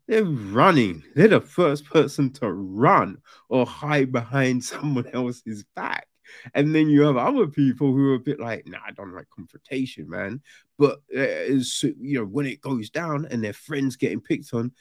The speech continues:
they step up, right? So sometimes, yeah, it's only in those situations that you, you see who you are. And I think covid showed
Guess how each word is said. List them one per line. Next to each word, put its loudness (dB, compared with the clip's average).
they 0
step -4
up, -8
right? 0
So 4
sometimes, -8
yeah, -8
it's -12
only 2
in 0
those -6
situations -6
that -4
you, -6
you 0
see -2
who -8
you -8
are. -14
And 0
I -6
think -2
covid 4
showed 0